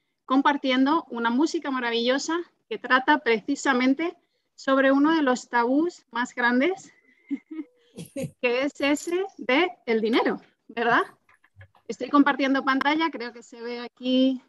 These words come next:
esta maravillosa portada de los Beatles.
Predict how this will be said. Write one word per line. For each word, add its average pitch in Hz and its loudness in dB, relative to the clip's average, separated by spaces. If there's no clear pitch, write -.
esta 233 -8
maravillosa 240 2
portada 254 4
de 247 2
los 233 -6
Beatles. 294 -4